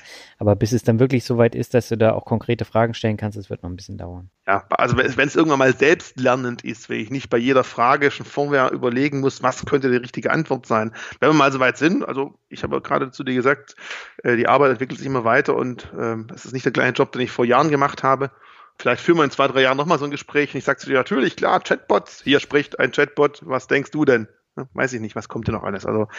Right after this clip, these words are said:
Speaker 2: bisher nicht, aber vielleicht bringt's die Zukunft.
Speaker 1: Mhm. Ich habe mir jetzt in der Vergangenheit häufig die Frage gestellt, warum gibt es eigentlich regionale Börsen? Es gibt ja in München eine regionale Börse, es gibt in Düsseldorf eine, in Hamburg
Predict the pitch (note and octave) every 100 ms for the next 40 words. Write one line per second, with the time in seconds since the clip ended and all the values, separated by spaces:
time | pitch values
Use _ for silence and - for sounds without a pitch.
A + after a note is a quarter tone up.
0 | - - F3 D#3+ C4 - E3 E3 - -
1 | C#3+ - _ B2+ - - A#2 - F2+ -
2 | G2+ G2 G2+ C#3 - _ A2+ D3 F3+ E3
3 | - D3+ C#3+ C#3 C#3+ E3 D#3 - D#3 -
4 | - C3 - B2 C3+ C#3 - C3 B2+ -
5 | C3 D3+ C3+ C3 C3+ - A#2 A#2 - A2+
6 | A2 G#2+ G#2 G#2+ G2 A#2 A2 G2+ - A#2
7 | G#2+ G#2+ D#3 - C#3+ B2+ B2+ B2 A#2+ A#2+
8 | A#2 A2 A#2+ B2 A2+ A2+ G2 - - G2+
9 | G2+ E3 D3 B2+ - A#2+ A#2+ A#2 A#2 A2+
10 | - F#2+ B2 D#3+ C#3 C#3 C#3 -